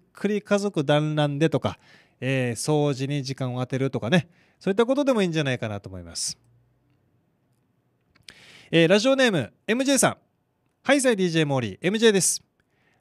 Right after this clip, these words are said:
ゴールデンウィークの予定、キングスの試合を見に行く以外は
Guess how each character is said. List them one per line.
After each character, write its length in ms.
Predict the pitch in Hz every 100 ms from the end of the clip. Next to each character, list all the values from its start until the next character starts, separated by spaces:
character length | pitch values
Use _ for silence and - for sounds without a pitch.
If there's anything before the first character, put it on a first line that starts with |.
| _
ゴ 200 | 120 208
ー 20 | 269
ル 60 |
デ 60 | 277
ン 40 |
ウ 40 | 277
ィ 40 |
ー 40 | 277
ク 80 | 175
の 60 |
予 80 | 143
定、 340 | 135 123 107 - _ _ _
キ 160 | - 285
ン 180 | 294 269
グ 120 | 226
ス 140 | -
の 160 | 170 147
試 380 | - 165 165 165
合 40 |
を 60 | 151
見 160 | 180
に 100 | 226
行 100 | 196
く 80 | -
以 120 | 151
外 180 | 151 127
は 200 | 135 160